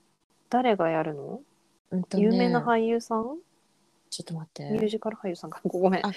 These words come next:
Speaker 1: <laughs> 調べるのいっぱいある。
Speaker 2: ミュージカル俳優さんがね、
Speaker 1: うんうんうん。
Speaker 2: やるのよ。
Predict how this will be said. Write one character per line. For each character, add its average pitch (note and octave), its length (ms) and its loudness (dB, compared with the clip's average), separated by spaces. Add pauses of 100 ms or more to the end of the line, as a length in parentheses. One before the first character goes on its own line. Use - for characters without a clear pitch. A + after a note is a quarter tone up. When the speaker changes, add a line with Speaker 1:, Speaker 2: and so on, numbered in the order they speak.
(120)
Speaker 1:
<laughs> G3 120 0
調 A3+ 300 8
べ B3 80 4
る G3 80 6
の D3 100 -4
い D3+ 40 -4
っ - 20 -20
ぱ - 160 -2
い - 40 4
あ - 20 0
る。 - 100 -6 (220)
Speaker 2:
ミ A#3 100 2
ュ C4+ 120 4
ー - 20 4
ジ C4 140 2
カ C4 180 0
ル B3+ 80 0
俳 B3+ 320 -2
優 F#3 300 -2
さ E3 240 -6
ん D#3 120 -8
が D#3+ 120 -10
ね、 C#3+ 340 -12 (300)
Speaker 1:
う G3 80 4
ん G3 160 6
う D#3 120 -6
ん E3+ 340 -2
う E3+ 40 -4
ん。 - 20 -2
Speaker 2:
や F3+ 120 2
る F3 160 0
の D#3 120 -4
よ。 C#3 260 -10